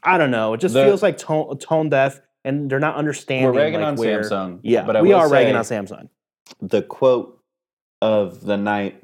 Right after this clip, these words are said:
Speaker 2: that was, like, the most yucky corporate to me was the Sony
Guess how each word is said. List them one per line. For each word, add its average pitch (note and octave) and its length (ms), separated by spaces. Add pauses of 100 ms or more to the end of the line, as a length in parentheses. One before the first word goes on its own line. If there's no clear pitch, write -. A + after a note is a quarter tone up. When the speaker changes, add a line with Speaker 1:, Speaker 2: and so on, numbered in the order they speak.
Speaker 2:
that F#2+ 340
was, F#2 200
like, F2+ 340
the F#2+ 100
most F#2 400 (100)
yucky F#2+ 560
corporate A2 460
to D3 100
me D#3 320 (680)
was G2+ 380
the F#2+ 160
Sony G#2+ 680